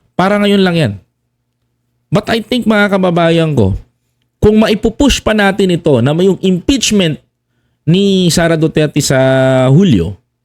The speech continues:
mga kababayan ko, sana tumama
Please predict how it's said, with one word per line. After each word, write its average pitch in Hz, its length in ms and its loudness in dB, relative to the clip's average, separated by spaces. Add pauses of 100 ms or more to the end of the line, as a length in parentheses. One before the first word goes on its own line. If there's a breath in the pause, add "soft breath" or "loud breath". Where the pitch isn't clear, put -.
(420)
mga 131 240 0
kababayan 117 400 0
ko, 82 160 -2 (480)
sana 139 640 0 (160)
tumama 139 480 0